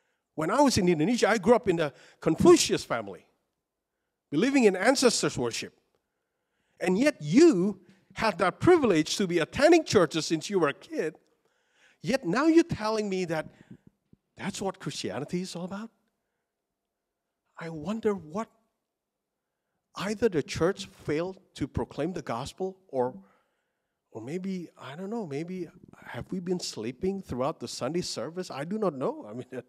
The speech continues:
<laughs> you know, I mean, it's just like, I'm just scratching my head. But of course, I didn't answer that. But I thank the Lord that I managed to, at least now she knows what Christianity is.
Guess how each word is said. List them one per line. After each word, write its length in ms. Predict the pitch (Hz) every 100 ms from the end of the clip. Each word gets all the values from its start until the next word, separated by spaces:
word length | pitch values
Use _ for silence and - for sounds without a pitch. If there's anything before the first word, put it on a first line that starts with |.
| _
<laughs> 160 | - -
you 200 | 294 143
know, 100 | 110
I 60 | 143
mean, 140 | 147
it's 80 | 147
just 160 | 147 156
like, 180 | 151 - - 151
I'm 100 | 139
just 180 | 175
scratching 440 | - 147 135 202 190
my 140 | 156
head. 300 | 139 226 330 - _ _ _ _ _ _ _ _ _
But 100 | 127
of 120 | 120 -
course, 160 | 117
I 80 | 113
didn't 280 | 107 110 95
answer 420 | - 143 - -
that. 280 | 69 - - _ _ _ _ _ _ _ _ _ _ _ _ _ _ _ _ _ - - - -
But 120 | 147
I 240 | 170 185
thank 280 | 156 220 226
the 100 | 190
Lord 240 | 202 185
that 140 | 123 123
I 100 | 131
managed 380 | 151 160 - -
to, 180 | 160 160
at 180 | 151 156
least 280 | 208 - 160
now 100 | -
she 180 | -
knows 260 | 156 170 175
what 160 | 156 -
Christianity 640 | 175 - 127 151 165 165
is. 360 | 320 359 -